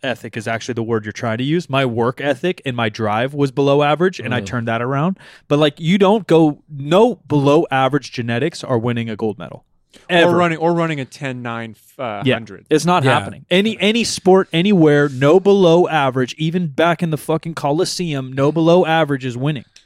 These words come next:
Speaker 1: That doesn't work. And people hate to do that because it's like, it's attack on, we, we, we, we tend to make our genetics not us.
Speaker 2: Mm.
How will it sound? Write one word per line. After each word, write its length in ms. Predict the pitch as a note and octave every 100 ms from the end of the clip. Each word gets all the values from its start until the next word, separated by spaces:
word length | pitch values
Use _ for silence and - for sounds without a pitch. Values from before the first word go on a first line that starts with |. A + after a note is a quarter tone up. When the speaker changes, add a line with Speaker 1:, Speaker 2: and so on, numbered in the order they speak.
| _ _
Speaker 1:
That 160 | D3
doesn't 340 | D3 E3+ F3 D#3
work. 300 | D3 - -
And 180 | - D3+
people 280 | D3 G#3+ F3
hate 340 | - B2 D3
to 80 | -
do 160 | A#2 B2
that 180 | D3+ F3
because 320 | C3+ C3+ B2
it's 160 | B2
like, 300 | C3 A#2+ - - - - _ _
it's 200 | D3 -
attack 460 | C#3+ - C#3+ D3+ -
on, 480 | C3+ B2+ A#2+ A2+ A2+ - _ _ _ _ _
we, 240 | D3 F3
we, 300 | G3 D3+ F#3
we, 420 | C3+ C#3 E3 D#3+ D3+
we 160 | D3
tend 400 | D3 - E3 F3 -
to 480 | D3+ C3+ B2 A2+ - _ _ _ _ -
make 360 | A#2+ C3+ D3 -
our 140 | C3+
genetics 720 | B2 B2 A#2 A#2+ B2 - - _
not 300 | B2 B2 A#2 A2
us. 380 | B2+ F3+ - _ _ _ _ _ _
Speaker 2:
Mm. 340 | B2+ C3+ B2+